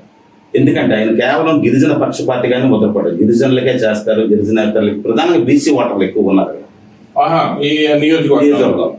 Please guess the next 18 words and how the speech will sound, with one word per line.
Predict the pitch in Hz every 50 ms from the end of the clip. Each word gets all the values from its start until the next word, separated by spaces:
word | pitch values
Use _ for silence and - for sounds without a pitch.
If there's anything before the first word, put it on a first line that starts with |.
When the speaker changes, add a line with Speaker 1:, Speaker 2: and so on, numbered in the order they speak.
| - - - - 110
Speaker 1:
వాళ్ళంతా | 120 131 139 147 151 165 165 170
ఏంటంటే, | 156 147 143 143 139 135 147
"మనకు | 151 143 139 135 131
చేసింది | 117 131 135 135 139 151 143 139
ఏమీ | 135 123 117
లేదు | 113 113 113 110 107 110 107 - - -
కాబట్టి | 110 120 120 131 - - 143
మనం | 131 117 113 113
ఎందుకు | 113 110 107 107 110
ఇంకో | 104 104 110 110
అవకాశం | 113 110 107 107 104 107 139 135 - 131 131 131 123
మనం | 117 107 113 117
సంజయ్ | 113 110 107 107 127
రాణికి | 120 113 - -
ఇస్తే | - - -
బాగుంటుంది" | - - - 101 98 98 95 - 92 92
అని | 90
చెప్పేసి | - - - - 110 - - 82 87 98 - - -